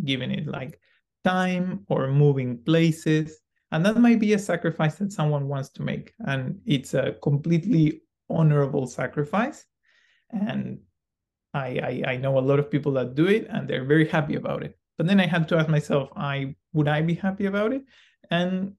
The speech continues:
I think I wasn't. I think I just didn't see myself doing that. I was also very lucky to start seeing some examples in my own life of people who had gone out of academia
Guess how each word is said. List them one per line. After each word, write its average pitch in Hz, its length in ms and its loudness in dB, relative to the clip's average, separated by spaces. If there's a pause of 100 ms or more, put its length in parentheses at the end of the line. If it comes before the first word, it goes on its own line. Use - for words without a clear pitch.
(240)
I 190 100 -2
think 440 200 0
I 415 80 0
wasn't. 349 400 0
I 156 80 6
think 330 220 -4
I 170 80 0
just 170 340 -2 (320)
didn't 196 280 4
see 233 160 0
myself 233 520 2 (540)
doing 151 340 2
that. 135 280 -4 (560)
I 185 80 4
was 214 120 6
also 247 220 6
very 214 220 6
lucky 175 260 4
to 156 100 0
start 156 420 2
seeing 156 320 2
some 156 260 0
examples 151 840 -2 (240)
in 160 60 -6
my 143 160 -2
own 143 180 0
life 156 300 -2
of 151 180 -10
people 151 380 0
who 135 140 -4
had 135 380 -4 (640)
gone 143 200 0
out 135 240 0
of 156 100 0
academia 170 640 -2